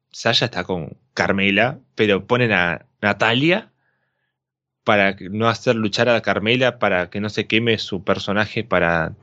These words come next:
el pay-per-view. No sé, no entiendo mucho. Y se pelearon esta semana y ahora van a ser team. Se supone que las dos son heels ahora,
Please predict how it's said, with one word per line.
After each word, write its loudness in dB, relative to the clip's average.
el -4
pay-per-view. 0
No -2
sé, 2
no 0
entiendo 2
mucho. 0
Y -4
se 0
pelearon 2
esta -4
semana 0
y 0
ahora 4
van 2
a 0
ser 0
team. 2
Se -6
supone 0
que 2
las 2
dos 2
son -2
heels 0
ahora, 2